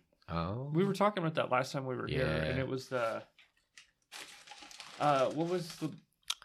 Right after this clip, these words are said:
Speaker 2: the
Speaker 1: Well,
Speaker 2: one
Speaker 1: I
Speaker 2: we
Speaker 1: don't
Speaker 2: were ta-, oh, the Guess Who one?
Speaker 1: The thing is, though, I don't remember, um, talking about Viva La Dirt League. I would if we would have, like, maybe recorded it, and I could go back and listen to it a bunch of times. But someone forgot their microphone,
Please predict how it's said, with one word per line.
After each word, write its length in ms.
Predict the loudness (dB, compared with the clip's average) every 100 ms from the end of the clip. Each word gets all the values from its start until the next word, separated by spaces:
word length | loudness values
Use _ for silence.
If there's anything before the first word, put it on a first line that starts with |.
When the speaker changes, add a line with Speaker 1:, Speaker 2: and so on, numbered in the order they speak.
| -16 -20 -2
Speaker 2:
the 80 | 10
Speaker 1:
Well, 140 | 12
Speaker 2:
one 80 | 12
Speaker 1:
I 60 | 12
Speaker 2:
we 40 |
Speaker 1:
don't 240 | 12 12 10
Speaker 2:
were 60 |
ta-, 180 | 4 4
oh, 220 | 10 10 10
the 140 | 6
Guess 320 | 6 4 4
Who 120 | 0 2
one? 280 | 4 2 -2 -12 -8
Speaker 1:
The 80 |
thing 200 | 4 8
is, 120 | 10 10
though, 100 | 10
I 120 | 12
don't 180 | 12 10
remember, 680 | 10 10 12 12 10 6 0 _ 4
um, 540 | 8 8 8 6 2
talking 360 | 4 4 6 6
about 260 | 6 4
Viva 200 | 2 4
La 80 | 4
Dirt 200 | 4 2
League. 200 | 2 2 12
I 120 | 12
would 460 | 12 12 12 12 6 -6 -4
if 180 | 2 6
we 140 | 6
would 160 | 8 6
have, 100 | 8
like, 160 | 6 6
maybe 160 | 4
recorded 460 | 4 2 4 4 6
it, 220 | 6 6
and 80 | 4
I 80 | 2
could 100 | 2
go 80 | 4
back 200 | 4 4
and 100 | 0
listen 240 | 2 0
to 180 | 4 6
it 240 | 6 4
a 80 | 0 -2
bunch 180 | 0 2
of 40 |
times. 380 | 4 4 4 2
But 220 | 0 0
someone 280 | 2 6 6
forgot 280 | 6 4 4
their 100 | 6
microphone, 720 | 4 4 0 0 0 0 -2